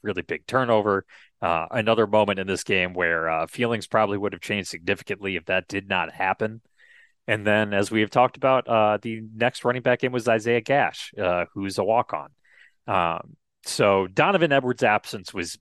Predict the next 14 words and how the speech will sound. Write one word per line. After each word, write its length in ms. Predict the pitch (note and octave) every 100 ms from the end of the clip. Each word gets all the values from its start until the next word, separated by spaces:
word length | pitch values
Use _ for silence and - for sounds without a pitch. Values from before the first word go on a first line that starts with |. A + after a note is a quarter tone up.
| _
very 260 | A#2+ A#2+
much 260 | G#2+ G2+ -
felt 220 | A2 G2+
in 60 | F#2+
this 160 | F2
game, 240 | - F#2 F#2
especially 320 | F2 C3+ B2+
since 240 | - F#2
last 260 | G2+ G#2+ -
year, 240 | E2 D#2 - - - _ _ _
uh, 260 | F#2+ D#2+ E2+
I 40 | - -
mean, 160 | E2+
Michigan, 500 | E2+ - F#2+ E2 D#2